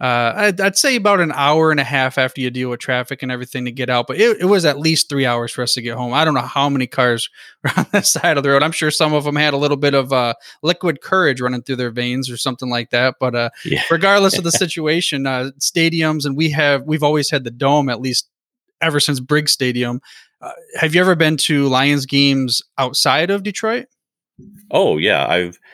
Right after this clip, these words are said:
Speaker 2: I've been to see the Lions play in Cleveland, and, uh, uh, my sons and I have been to Indianapolis to see a game.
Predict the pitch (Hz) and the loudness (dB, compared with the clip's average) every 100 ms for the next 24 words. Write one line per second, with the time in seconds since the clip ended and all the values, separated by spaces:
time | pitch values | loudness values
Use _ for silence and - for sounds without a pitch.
0 | - - 131 135 123 127 120 104 98 104 | -6 0 2 2 2 0 0 2 2 2
1 | 98 - 101 101 95 - 87 85 95 110 | 0 0 2 4 2 2 0 2 2 0
2 | 107 80 80 78 76 76 73 73 - - | -4 -4 -2 0 0 0 0 -2 -8 -20
3 | - _ - 71 78 - 87 82 82 82 | -20 _ -6 -2 -2 0 -2 0 0 0
4 | 80 82 82 - 78 85 80 76 80 98 | 2 0 -2 -2 0 0 0 0 0 2
5 | 101 - - - 85 76 73 78 95 | 0 -2 -10 -4 -2 0 0 -2 -4